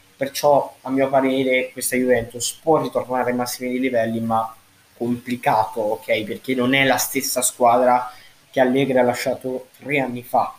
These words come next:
Eh, c'è Arthur questa volta, abbiamo un Alexandro, abbiamo un, adesso posso dire Morata nuovamente. Ok, possiamo dire un po' se ti è piaciuto questa, mm, diciamo,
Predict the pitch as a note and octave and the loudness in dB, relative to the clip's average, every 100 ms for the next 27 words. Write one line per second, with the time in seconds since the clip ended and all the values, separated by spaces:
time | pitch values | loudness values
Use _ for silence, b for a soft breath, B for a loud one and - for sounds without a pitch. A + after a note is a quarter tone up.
0 | - A#2+ A#2+ B2 A2+ - B2 A#2 A#2+ E3 | -2 2 2 2 -2 -2 0 2 4 2
1 | C3 C3 A#2+ A#2+ A#2+ B2 - B2 C3 C3 | 2 -2 -4 -4 -6 -8 -6 -6 -4 -4
2 | C3 - C3 - B B _ A#2+ A#2 A#2 | -4 -4 -2 -2 B B _ -4 -2 -2
3 | A#2 A#2+ A#2+ - - B2+ C3+ C3+ C3 B2+ | 0 0 0 -2 2 4 4 2 0 0
4 | B2+ B2+ - _ A#2+ A#2 A#2+ A#2+ A#2+ G#2+ | 0 -4 -14 _ -6 -4 -2 -4 -4 -8
5 | A2 A2 G#2+ A#2+ A#2+ A2+ G#2+ A2+ - A#2 | -12 -12 -2 0 0 -4 -4 -2 -2 0
6 | A#2+ A#2+ A#2 B2+ C#3 - B2+ B2+ - - | 0 2 4 6 4 6 4 4 -4 -6
7 | A2+ A2 A2 C3+ C3+ C3+ C3+ C3 b b | 0 2 2 2 0 -2 -4 -4 b b
8 | b b _ F#3 F#3 B2+ A#2 A2+ - E3+ | b b _ -4 0 0 0 -2 -6 -6
9 | F#3 A3+ A#3+ G3+ D3 C3 C3 C3 - D3 | -2 0 2 2 2 4 4 2 -2 2
10 | D3+ D3+ - - D3 E3+ D#3+ D#3+ D#3 E3+ | 2 2 -4 -6 -6 -6 -6 -6 -6 -6
11 | E3+ F3+ F3+ F3 - - - - D#3 D#3 | -4 0 2 0 -4 -14 -16 -2 0 2
12 | - D3 C#3 C3+ B2+ B2 B2 A#2+ A#2+ - | 0 4 4 4 2 -2 -6 -10 -10 -6
13 | C3+ A#2 | -4 -6